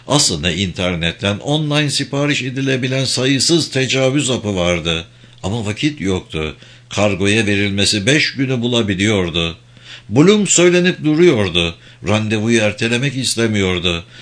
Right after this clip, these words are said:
Hazır ağına düşürmüşken Schönborn'u yakalamak istiyordu. Düşünmeye fırsat bulamamalı.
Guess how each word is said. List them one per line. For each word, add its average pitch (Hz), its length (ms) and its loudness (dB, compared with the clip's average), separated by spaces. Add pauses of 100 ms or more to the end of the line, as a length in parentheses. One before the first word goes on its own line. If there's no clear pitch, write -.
(200)
Hazır 156 380 4
ağına 156 540 2
düşürmüşken 143 720 0
Schönborn'u 139 760 0
yakalamak 127 600 2
istiyordu. 98 640 0
Düşünmeye 143 560 0
fırsat 135 440 -4
bulamamalı. 101 840 -2